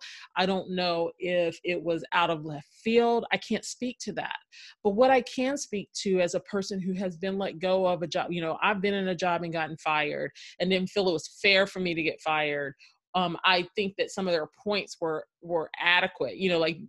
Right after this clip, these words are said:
they had some points, but I didn't feel it was to the, to the level of firing. And I felt like there were some other things going on in that situation for myself. Um, but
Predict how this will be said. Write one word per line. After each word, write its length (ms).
they 220
had 340
some 160
points, 460
but 80
I 100
didn't 260
feel 220
it 120
was 140
to 120
the, 220
to 120
the 140
level 460
of 120
firing. 760
And 120
I 40
felt 220
like 160
there 120
were 100
some 340
other 260
things 320
going 320
on 320
in 140
that 180
situation 880
for 100
myself. 880
Um, 360
but 240